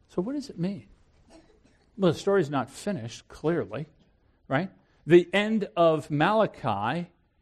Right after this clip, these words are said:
isn't the end of the story. So how does the story end?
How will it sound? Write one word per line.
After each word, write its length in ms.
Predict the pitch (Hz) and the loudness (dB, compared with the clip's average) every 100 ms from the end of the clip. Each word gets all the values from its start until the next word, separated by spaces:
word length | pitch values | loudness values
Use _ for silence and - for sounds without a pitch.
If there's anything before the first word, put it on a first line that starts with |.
| _ | _
isn't 340 | 185 180 208 202 | 6 8 2 -2
the 180 | 202 - | -4 -2
end 200 | 135 139 | -4 -4
of 100 | 160 | -8
the 60 | |
story. 640 | 170 - - 240 277 - _ _ _ _ _ | -10 -12 -12 -12 -14 -20 _ _ _ _ _
So 340 | - 185 180 - | 4 4 4 -6
how 240 | - 220 | -4 0
does 220 | 208 190 | 0 -2
the 60 | 180 | -8
story 420 | - 202 180 190 | -2 0 0 0
end? 240 | 254 240 | -4 -8